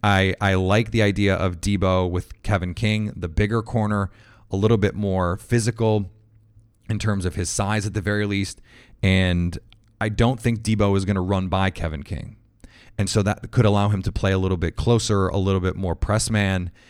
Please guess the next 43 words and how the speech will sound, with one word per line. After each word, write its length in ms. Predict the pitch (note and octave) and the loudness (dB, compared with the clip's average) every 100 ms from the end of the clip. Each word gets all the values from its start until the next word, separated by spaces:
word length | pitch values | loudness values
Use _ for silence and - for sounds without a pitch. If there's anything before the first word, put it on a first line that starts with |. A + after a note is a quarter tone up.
| - - | -20 -4
and 460 | A2 G#2 G2 F#2 F2+ | 2 4 4 2 -2
you, 220 | G2+ G2+ - | -2 -2 0
you 160 | G2 | -2
get 160 | F#2+ - | 0 0
to 80 | - | -2
keep 300 | - G2+ - | -2 -6 -2
your 140 | F#2+ | -4
aggressiveness 680 | E2 F#2+ F2+ - D#2 D#2+ D2+ | -4 -2 -2 -2 -4 -6 -4
that 180 | - - | -4 -2
way. 100 | F#2+ | -2
I'm, 240 | F2 C#3 - | -2 -4 -4
I'm 140 | C#3 | -4
fascinated 840 | A2+ - C#3 C3+ - G#2+ G2+ F#2 E2+ | -4 -2 0 -2 -4 -4 -2 -4 -2
to 80 | |
see 240 | F#2 - F#2 | -4 -2 -2
how 160 | F2 | -2
Mike 260 | F2+ F2 - | -2 -4 -2
Pettine 260 | F#2 F2+ E2+ | -2 -2 -4
is 120 | D#2+ | -6
gonna 220 | F2 D#2+ | -4 -4
attack 380 | D#2+ E2+ D#2+ - | -4 -6 -6 -6
this 180 | E2 - | -10 -6
forty-niners 640 | F2+ D#2+ D#2+ D2+ D#2 - - - - - - | -6 -4 -4 -4 -6 -10 -18 -20 -20 -20 -4
offense. 480 | F#2 D#2 - - - - | -2 -2 -4 -10 -14 -10
Do 100 | F2+ | -2
you 160 | A2 A2+ | 0 2
play 600 | A2 A2 G#2+ G2+ G#2 G2 - - | 0 0 2 2 0 -2 -8 -16
small 640 | - - A#2+ F2 A1 - - _ _ - _ _ _ - | -8 0 2 2 -2 -10 -18 _ _ -20 _ _ _ -4
with 140 | G#2+ | -2
Ibrahim 460 | A2 A#2+ A2 A2 G#2 | 0 2 2 2 0
Campbell 400 | G#2+ G2+ F#2+ F#2+ | 0 0 0 0
in 60 | |
that 140 | F#2+ E2+ | -2 -2
nickel 280 | F#2+ F#2+ | -4 -2
linebacker 460 | F#2 F2+ F2 E2+ E2+ | -2 -2 -2 -2 -6
spot? 260 | - E2 D#2+ | -6 -6 -6
Do 140 | - | -4
you 60 | G2+ | -2
give 220 | A2 A2 | 0 0
Oren 300 | A2 A#2+ A2 | 0 0 2
Burks 340 | G#2+ A2 G2+ - | 2 2 2 -2
more 180 | F#2+ F2+ | 0 0
run? 300 | F#2 D#2+ | -2 -4